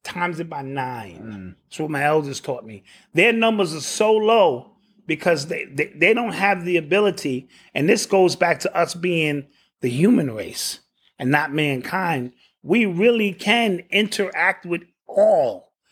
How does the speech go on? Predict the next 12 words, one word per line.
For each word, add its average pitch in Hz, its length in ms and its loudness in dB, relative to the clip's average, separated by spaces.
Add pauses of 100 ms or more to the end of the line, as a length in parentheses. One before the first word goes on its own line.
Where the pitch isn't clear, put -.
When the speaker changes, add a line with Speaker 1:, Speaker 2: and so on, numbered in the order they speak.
(240)
Speaker 1:
and 151 160 0
still 196 380 2
maintain 180 640 0
who 170 160 0
we 170 240 0
are. 175 360 2 (380)
Sure, 180 320 2
you 175 160 0
from 170 220 -4
Brooklyn, 143 520 -2
I'm 131 220 -6
from 135 180 -12